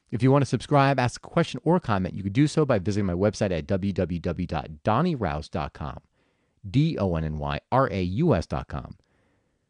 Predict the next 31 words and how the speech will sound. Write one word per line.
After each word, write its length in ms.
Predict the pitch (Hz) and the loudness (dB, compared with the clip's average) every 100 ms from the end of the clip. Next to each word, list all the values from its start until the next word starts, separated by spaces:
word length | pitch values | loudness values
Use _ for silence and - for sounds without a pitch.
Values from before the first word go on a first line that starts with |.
| _ _ _ _ _ | _ _ _ _ _
Thank 240 | 165 175 | 4 4
you 100 | 185 | 2
so 220 | 151 160 | 0 2
much 300 | 170 165 170 | 2 2 0
for 140 | - 123 | -2 -4
tuning 320 | - 113 101 | 0 0 2
in. 260 | 95 107 110 _ _ _ _ _ | 2 0 -4 _ _ _ _ _
I 120 | - | -2
am 120 | 117 117 | 0 2
grateful 440 | 120 165 - 185 | 4 2 2 -2
for 160 | - 135 | 0 0
your 180 | 104 | 0
time. 600 | 101 - - 175 196 214 - | -4 -8 -2 2 2 0 -2
I 100 | 98 | -4
hope 360 | - 131 131 - _ _ _ _ - | 0 0 0 -6 _ _ _ _ -8
this 260 | 107 135 | 0 0
added 360 | - 120 117 95 | 2 2 2 2
value 380 | 113 139 175 175 | 4 4 4 2
to 100 | - | 0
your 120 | 110 | 0
life 220 | 95 98 | 2 0
in 60 | 98 | -2
some 160 | 92 92 | -4 0
way, 140 | 92 | 0
and 100 | 95 | 0
at 100 | 98 | 0
the 60 | 117 | 0
very 220 | 185 202 | 0 0
least 280 | 147 123 - | 2 0 2
gave 220 | 139 131 | 2 2
you 320 | 127 127 127 | 0 0 0